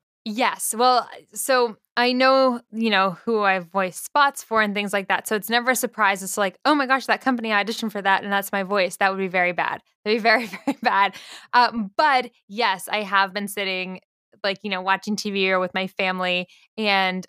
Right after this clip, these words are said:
um, a spot will pop up. And one time my dad was watching T V and an Invisalign spot played, and then a spot I did for Stitch Fix played, like, right after it. And he was just like, "Oh my God." He was like, "That was so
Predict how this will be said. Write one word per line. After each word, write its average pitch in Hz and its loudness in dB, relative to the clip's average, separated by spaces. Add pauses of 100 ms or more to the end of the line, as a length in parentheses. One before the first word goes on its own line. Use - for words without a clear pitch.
um, 180 2
a 196 -2
spot 180 2
will 180 -2
pop 180 2
up. 180 2 (380)
And 190 0
one 214 0
time 185 0 (100)
my 190 -2
dad 185 2
was 208 -4
watching 196 -2
T 196 -10
V 180 -6 (320)
and 196 0
an 185 -6
Invisalign 208 0
spot 202 2
played, 196 -2 (260)
and 202 -4
then 185 -2
a 190 -6
spot 190 0
I 190 0
did 185 -4
for 185 -6
Stitch - -8
Fix - -6 (160)
played, 190 0
like, 180 -4
right 190 0
after 180 0
it. 170 -6
And 185 -10
he 190 -8
was 185 -10
just - -12
like, 208 -16
"Oh 220 -4
my - -16
God." - -10
He 220 -6
was 214 -2
like, 208 -6
"That 208 0
was 226 -4
so 208 4